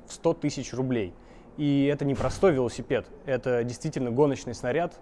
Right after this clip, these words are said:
на котором я лично проехал, э, достаточно много гонок в этом сезоне, и показал он себя просто крайне хорошо. Но, конечно же, есть, э, нюансы с этим велосипедом, он требует постоянного обслуживания в силу своего возраста.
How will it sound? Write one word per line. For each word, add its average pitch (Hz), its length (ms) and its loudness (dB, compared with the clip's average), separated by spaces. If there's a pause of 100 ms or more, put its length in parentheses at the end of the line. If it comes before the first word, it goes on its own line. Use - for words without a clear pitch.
(180)
на 127 140 -4
котором 131 340 0
я 127 140 0
лично 120 320 -4
проехал, 110 800 -2
э, 113 40 -4
достаточно 123 460 -4
много 120 220 -2
гонок 165 340 2
в 156 60 2
этом 147 180 0
сезоне, 131 480 -2 (380)
и 120 80 2
показал 151 360 4
он 156 60 4
себя 147 300 4
просто 147 500 -2 (140)
крайне 135 340 0
хорошо. 123 560 -4 (540)
Но, 175 400 6
конечно 156 340 0
же, 123 120 -2
есть, 139 460 0
э, 117 240 0
нюансы 165 380 -2
с - 80 -8
этим 131 200 -4
велосипедом, 131 600 -2
он 120 80 -4
требует 135 320 0
постоянного 123 500 -4
обслуживания 143 600 0
в - 80 -10
силу 131 500 0
своего 127 340 0
возраста. 117 560 -2